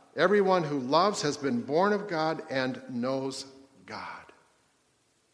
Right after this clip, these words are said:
But it's not all just about this vertical relationship between us and God. It's on the horizontal of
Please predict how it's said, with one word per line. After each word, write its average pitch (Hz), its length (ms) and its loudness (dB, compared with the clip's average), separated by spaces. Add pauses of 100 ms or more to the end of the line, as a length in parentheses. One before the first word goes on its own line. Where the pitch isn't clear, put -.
(1600)
But 170 100 -8
it's 185 160 -14
not 254 260 -10
all 180 240 -4
just 160 220 -10
about 151 280 -6
this 135 180 -8
vertical 127 680 -8 (140)
relationship 117 880 -10
between 135 320 -8
us 160 360 -4
and 123 240 -8
God. 127 380 -6 (1300)
It's 160 160 -8
on 190 140 0
the 185 80 -2
horizontal 160 800 -4
of 107 160 -6